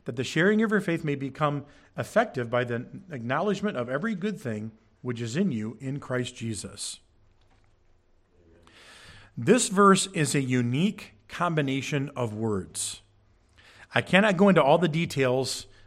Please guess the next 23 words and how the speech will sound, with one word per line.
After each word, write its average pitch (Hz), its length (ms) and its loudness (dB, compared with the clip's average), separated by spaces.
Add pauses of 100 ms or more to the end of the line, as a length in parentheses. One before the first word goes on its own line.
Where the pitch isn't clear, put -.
(100)
but 135 200 0
it's, 135 200 -2 (1300)
but 143 200 2
in 143 80 -2
all 196 460 4
languages, 131 800 -2 (500)
how 180 360 4
words 185 420 2
are 151 80 4
used 151 420 -2
together 127 560 -2
affect 147 440 -6
their 131 100 -2
meaning. 110 360 -4 (1000)
So 147 300 2
there's 131 280 -2
some 131 180 -2
words 175 360 2
in 170 100 0
here 131 480 -2 (200)
that 135 160 -4
used 190 300 0
elsewhere 131 640 2